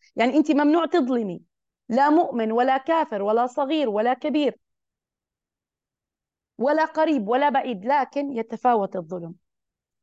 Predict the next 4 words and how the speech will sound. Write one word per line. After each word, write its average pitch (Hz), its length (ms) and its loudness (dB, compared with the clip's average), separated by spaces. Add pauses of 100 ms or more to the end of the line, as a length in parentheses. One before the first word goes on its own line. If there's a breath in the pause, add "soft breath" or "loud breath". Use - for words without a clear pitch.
(160)
لما 214 360 2 (480)
يقع 262 320 4
على 185 460 4 (120)
الأرحام 233 1160 0